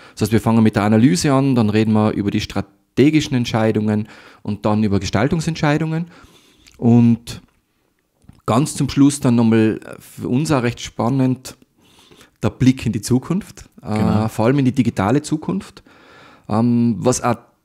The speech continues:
Speaker 1: deshalb sehr interessant ist bei dem Projekt, weil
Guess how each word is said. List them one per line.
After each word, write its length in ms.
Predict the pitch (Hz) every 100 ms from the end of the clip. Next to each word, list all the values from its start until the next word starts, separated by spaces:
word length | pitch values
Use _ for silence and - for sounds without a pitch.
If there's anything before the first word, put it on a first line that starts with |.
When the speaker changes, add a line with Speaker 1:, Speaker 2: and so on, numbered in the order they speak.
| _ -
Speaker 1:
deshalb 300 | 147 - 139
sehr 140 | 147
interessant 500 | 143 131 - 120 170
ist 100 | -
bei 120 | 147
dem 140 | 127 123
Projekt, 640 | 120 110 175 - - 98
weil 380 | 101 113 165